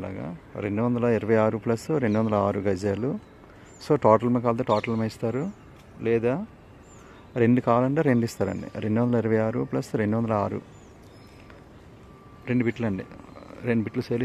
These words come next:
ఇదంటే క్లాస్ ఏరియా, ఇదంతా కూడా క్లాస్ ఏరియా. రెండు బిట్లు for sale ఇది ఇలాగా.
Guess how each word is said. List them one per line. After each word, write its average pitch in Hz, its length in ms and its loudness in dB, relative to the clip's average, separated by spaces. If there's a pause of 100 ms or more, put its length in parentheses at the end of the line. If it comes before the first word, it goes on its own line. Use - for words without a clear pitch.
ఇదంటే 113 240 -4
క్లాస్ 101 200 -4 (100)
ఏరియా, 107 140 -6
ఇదంతా 101 240 -8
కూడా 101 160 -18
క్లాస్ 101 200 -10 (100)
ఏరియా. 113 180 -8 (1040)
రెండు 113 180 0
బిట్లు 107 220 -8
for 110 160 -6
sale 107 260 -12
ఇది 101 140 -12
ఇలాగా. 104 260 -14